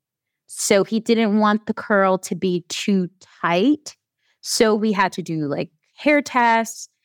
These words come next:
And so season two, I came in with this, like, wet and wavy weave. Wanted to put the sew-in in ponytails, right? So we all know the limitations of a lot of these looks, right?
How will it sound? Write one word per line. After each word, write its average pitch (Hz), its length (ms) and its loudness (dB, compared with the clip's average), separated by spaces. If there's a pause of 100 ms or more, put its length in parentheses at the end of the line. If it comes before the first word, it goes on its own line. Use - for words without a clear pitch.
(240)
And 226 160 2
so 214 320 2
season 294 380 0
two, 254 240 2
I 208 100 4
came 190 400 0
in 175 420 0
with 180 180 0
this, - 180 0
like, 139 180 0
wet 165 360 2
and 175 140 -4
wavy 156 300 0 (220)
weave. 143 600 -2
Wanted 233 340 2
to 226 80 -8
put 226 180 2
the 226 80 0
sew-in 220 640 2
in 226 220 2
ponytails, 339 840 -2 (140)
right? 180 380 2 (220)
So 254 200 2
we 262 180 4
all 339 260 6
know 254 380 4
the 214 140 0
limitations 175 1120 -2 (300)
of 214 160 4
a 214 60 0
lot 196 420 2
of 185 140 0
these 170 420 -2
looks, 175 520 -2
right? 170 420 2